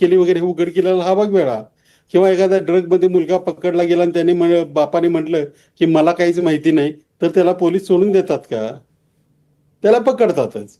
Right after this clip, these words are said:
परंतु इथं मात्र हे काय झालंय, आपल्याकडे आणखी एक जी सवय आहे, जी ब-, खरं तर वाईट आहे, एखाद्या पदावरून एक माणूस बसला ना, ब-, बोलला की त्याला महत्त्व दिलंच पाहिजे असं आपल्याला वाटतं, मग तो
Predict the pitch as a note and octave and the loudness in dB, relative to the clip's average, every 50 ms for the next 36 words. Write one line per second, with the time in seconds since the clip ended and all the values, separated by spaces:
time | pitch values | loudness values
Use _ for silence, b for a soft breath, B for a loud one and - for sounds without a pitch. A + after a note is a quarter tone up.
0 | _ _ _ _ _ _ _ _ _ _ _ _ - F3 F#3 A3 G#3+ G#3+ A#3 G#3 | _ _ _ _ _ _ _ _ _ _ _ _ 0 2 2 2 0 0 -2 -4
1 | D3 B2+ - G#3 A#3 A3+ G#3+ F#3 F3 - C#3 C3+ C3 C#3 E3+ F#3+ F#3+ _ _ _ | -4 -2 0 0 2 2 2 0 0 0 -2 -2 -2 -2 -2 -4 -8 _ _ _
2 | _ _ _ - G3+ F3+ A#3 C4 C#4 C#4 - G#3+ A3 - G3+ G#3 A#3+ B3+ A#3 B3 | _ _ _ -6 0 2 4 4 4 2 0 -4 -6 -2 0 0 0 0 0 0
3 | A#3 G#3+ A3+ G#3+ F3 E3 - G#3 G#3+ G#3+ A3 G#3+ G3 F3 E3+ E3+ G3+ G#3+ G#3+ G#3 | 0 2 2 0 0 -2 -2 -2 0 2 2 2 2 0 0 0 0 0 0 0
4 | F#3+ F#3+ G#3+ G#3+ G#3+ - F#3+ E3+ E3 G3 G#3+ G#3+ G#3 F#3 F3 F3+ G3 G3 F3+ D3+ | -2 -6 -6 -6 -4 -2 -2 0 2 4 4 4 4 4 2 2 2 0 0 -2
5 | E3 G3 G3 E3+ D#3+ E3 F#3+ F3 E3+ - E3 E3 E3+ E3+ G3+ F#3+ F#3 D#3 D#3+ F3+ | -4 -4 -4 -4 -4 -2 -2 -2 0 0 0 0 2 2 2 2 2 2 2 2
6 | G3+ F#3+ F3 E3 D#3 E3+ F#3 F3+ b b b b b b b - F#3+ E3+ F3+ A3+ | 2 2 2 0 0 0 -2 -4 b b b b b b b -2 -2 0 2 2
7 | A3+ A#3+ A#3+ A3+ - - F#3+ E3+ F3+ A3 A#3 A#3+ B3 A#3+ A3+ B3 B3+ A#3 G#3+ A3 | 2 2 0 -2 -2 -2 0 2 2 2 4 4 2 0 -2 -4 -6 -4 -2 0
8 | G#3 G#3 G#3+ G#3 F#3 F#3 F3+ - - E3+ D3+ C#3+ C#3 C3 C3+ D#3+ E3+ D3+ D3+ F3 | 0 2 0 0 0 -2 -4 -4 -2 -4 -4 -4 -4 -4 -4 -6 -4 0 0 0
9 | F3 D3 D#3+ G3 G3+ F#3 D#3 D3+ D#3+ F#3 - b b b b b - - A#3 A3 | 2 2 2 2 2 4 2 2 0 0 -2 b b b b b -10 -8 -6 -2
10 | - A3 G3 F#3+ G#3+ A3 G#3+ F#3+ F3 F#3 F#3 G3+ A3 G#3+ E3+ D#3+ E3+ E3+ G#3 A3+ | 0 2 2 4 2 2 2 2 0 0 0 0 0 0 0 -2 -2 0 0 0
11 | A3 - G#3+ G3+ G3 G3 G#3 G3 F#3+ - F#3+ F3 F3 E3+ E3+ E3 E3 D3+ C3+ - | -2 -2 -4 -4 -2 -2 -2 -2 -2 -2 -4 -4 -4 -4 -4 -2 -2 -2 -4 -4
12 | - D3+ D3+ F3+ F#3 | -4 -2 0 0 0